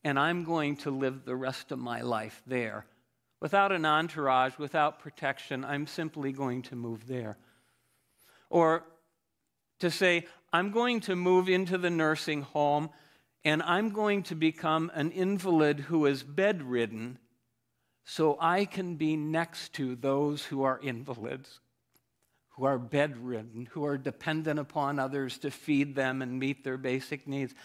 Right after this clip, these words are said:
so that I can be with them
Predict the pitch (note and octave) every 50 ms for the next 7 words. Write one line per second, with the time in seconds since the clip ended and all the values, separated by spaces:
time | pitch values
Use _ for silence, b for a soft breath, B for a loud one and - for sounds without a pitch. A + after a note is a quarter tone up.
0 | B B B B B B B B B B B B B _ _ _ _ _ _ _
1 | _ _ _ _ _ _ _ _ _ _ - - C#3+ C3 A#2 A#2+ A2+ G#2+ G2+ A2+
2 | B2 B2 - - C#3+ C3+ C3+ C3+ C#3 C#3+ C3 B2 A#2 G#2+ - - _ - A2 A2
3 | A2 - A#2 A2